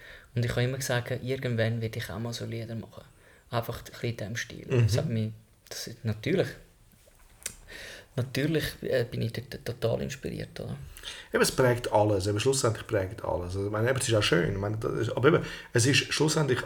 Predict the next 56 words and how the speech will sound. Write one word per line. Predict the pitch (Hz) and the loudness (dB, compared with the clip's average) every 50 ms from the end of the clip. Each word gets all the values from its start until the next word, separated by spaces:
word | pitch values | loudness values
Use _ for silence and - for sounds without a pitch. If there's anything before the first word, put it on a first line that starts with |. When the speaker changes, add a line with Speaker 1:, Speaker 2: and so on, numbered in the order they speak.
| - - - | -6 -4 2
Speaker 2:
alles | 104 104 110 120 127 123 123 - - - - - | 4 6 6 6 6 4 4 2 0 -2 -2 -2
ist | - 110 104 | 0 2 2
immer | 120 120 120 117 - - - | 4 4 4 2 2 2 0
eine | 107 101 - - - 95 98 | 0 2 0 0 -2 0 2
Wiederverwertung, | 120 120 117 - 120 107 - - 107 101 104 113 104 95 90 90 - - - - - - - - - - | 2 2 4 4 2 0 2 2 0 0 2 2 0 0 0 -4 -8 -12 -8 -6 -6 -6 -6 -10 -8 -2
oder? | - 107 95 - 107 - - - | -2 -2 0 0 -4 -6 -4 -4
Auf | 98 - | 0 2
irgendeine | 117 110 110 113 110 110 - | 2 4 4 4 2 2 0
Art, | - - - - - | -4 -6 -6 -4 -2
oder? | 110 107 107 | 0 0 0
So | 104 113 120 | 0 -2 -4
ko-, | 113 - - 110 - | -4 -2 -2 -2 -2
auf | 120 110 - | 0 0 -2
eine | 110 | -2
komische | - - 113 110 117 107 113 113 104 | 2 2 2 4 4 6 6 6 8
Art. | 95 92 95 - - | 6 6 4 4 2
Das | 113 110 | 4 4
ist, | 120 117 | 4 2
Speaker 1:
Mhm. | 113 110 131 143 - - - - | 2 0 -2 -4 -6 -10 -12 -4
Speaker 2:
es, | - - | 0 0
es | - 110 110 | 2 4 6
klingt | 131 123 120 | 6 6 6
jetzt | 123 113 | 4 4
so | - 117 117 | 2 2 6
plump | - 135 127 120 - | 6 6 6 6 4
gesagt, | - - 139 123 117 117 107 - 107 | 4 6 6 6 6 6 2 0 -2
oder? | 110 110 113 | 0 2 2
Man | 110 107 | 4 4
hat | 110 110 - | 2 4 4
ja | 117 113 | 4 4
wirklich | 120 - - - | 4 2 0 0
das | - | 2
Gefühl, | 131 120 123 | 6 6 6
eben, | 120 113 110 | 6 6 6
man, | 110 107 107 185 | 4 6 6 6
man, | - 113 113 110 107 - | 6 6 6 6 2 2
man | - 113 104 | 0 0 0
kreiert. | - - 113 117 135 165 160 - | 4 4 6 6 6 4 2 2
Ich | 110 | 2
habe | 107 110 120 | 4 4 6
immer | 123 123 117 | 6 6 6
wieder | 117 113 | 6 6
das | 113 107 - | 4 0 -2
Gefühl, | - - - 127 120 120 117 117 120 - - - - - - - - - - - - - - - - - - - - - - _ - | -2 -2 0 2 4 4 2 2 0 -6 -14 -18 -16 -16 -16 -16 -16 -20 -20 -20 -20 -20 -20 -20 -20 -20 -20 -20 -20 -20 -20 _ -6
also, | - 110 107 117 | -2 0 0 0
ob | 110 | 2
du | - 120 | 4 4
das | 107 110 | 6 6
auch | 120 151 | 6 4
hast, | 175 170 - - - - | 4 4 2 2 0 0
dass | 110 104 | 0 0
es | 101 - - | 0 0 2
nicht | 113 107 113 127 - - | 4 4 4 4 2 0
von | - 113 107 | 0 0 2
mir | 113 127 151 156 - | 2 2 2 2 2
ist. | - - - - - | 0 -2 -4 -6 -6